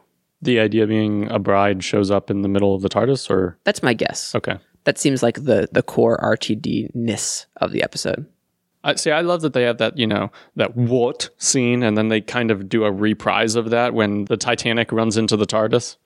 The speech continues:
Speaker 2: Absolutely. That was, like, a surprisingly awesome motif for how simple it is.
Speaker 1: <laughs> Yeah.
Speaker 2: For legal reasons, the ten-pound notes that fly out of the A T M feature the Doctor's face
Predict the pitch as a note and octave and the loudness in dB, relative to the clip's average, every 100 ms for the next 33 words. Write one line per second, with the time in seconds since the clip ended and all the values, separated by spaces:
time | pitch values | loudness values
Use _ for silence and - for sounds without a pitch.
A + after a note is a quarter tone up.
0 | - C#3+ - C3+ B2 G#2 A2+ - _ C3+ | -2 -2 0 0 2 0 -2 -8 _ 0
1 | C#3 C#3 C3+ - - - _ _ _ - | 2 0 -2 -10 -16 -20 _ _ _ -2
2 | D3 F#3+ - D#3+ F#3 G3+ E3+ C#3+ - C3 | 0 0 0 -2 0 0 2 0 0 0
3 | B2+ - A2 A2+ G#2+ - G#2+ - - A#2 | 0 0 0 2 0 2 0 0 -2 0
4 | A2+ - G#2+ - - - - - - C#3+ | 0 0 -2 0 0 0 0 2 2 2
5 | - - - - - - _ _ _ - | 0 -2 -6 -18 -20 -20 _ _ _ -2
6 | C#3 C#3+ A#3+ G#3+ C3 A2+ G2 A2+ - - | 0 0 0 0 0 0 0 -4 -6 -6
7 | - _ - - - F#3 G3 D#3+ C#3+ C3 | -8 _ -6 -4 -2 -4 -2 -2 0 0
8 | B2+ - - - - A#2+ B2 B2+ B2 A#2 | 0 -2 -4 -6 -4 -2 0 2 0 0
9 | A2 B2+ B2 A#2 A2 - _ - B2 A#2+ | -2 -2 -2 -2 -4 -10 _ -8 -2 0
10 | A#2 A#2+ B2 D#3 - G#2 - - - - | 0 2 0 0 0 0 0 -4 -4 -2
11 | - | -2